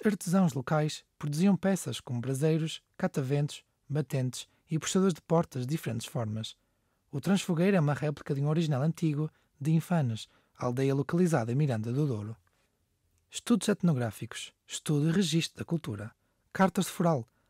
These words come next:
documentos reais que criavam um concelho e regulavam a sua administração.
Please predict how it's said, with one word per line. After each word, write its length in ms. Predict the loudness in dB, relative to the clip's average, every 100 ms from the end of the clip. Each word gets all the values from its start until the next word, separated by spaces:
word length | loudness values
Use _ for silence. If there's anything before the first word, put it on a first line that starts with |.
| _ -6
documentos 460 | -4 6 6 6
reais 400 | 4 2 2 0
que 100 | -6
criavam 440 | -6 0 2 2 0
um 40 |
concelho 540 | 0 -2 -2 -6 -6 -8 _ _ -8
e 60 |
regulavam 560 | -2 2 4 4 4 2
a 40 |
sua 200 | 0 -2
administração. 680 | -6 -8 -6 -6 -6 -10 -10